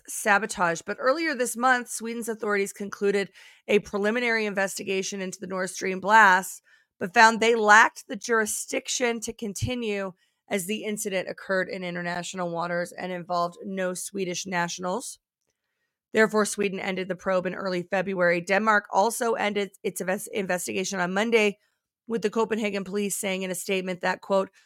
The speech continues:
"The joint investigation conducted by the Co-, Copenhagen police and the Danish Security Intelligence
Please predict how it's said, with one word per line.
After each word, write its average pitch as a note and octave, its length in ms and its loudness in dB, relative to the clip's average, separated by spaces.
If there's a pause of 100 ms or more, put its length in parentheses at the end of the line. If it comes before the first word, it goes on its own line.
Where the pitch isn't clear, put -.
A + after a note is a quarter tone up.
(200)
"The G#3 100 -2
joint A#3 340 2
investigation A3 720 0
conducted G#3 460 -2
by G3 120 0
the F#3+ 120 -4
Co-, - 320 -8
Copenhagen G#3+ 560 -4
police G3+ 400 -6
and F#3 180 -6
the F3 60 -6
Danish G3 340 -2
Security G3+ 540 -4
Intelligence G3 640 -4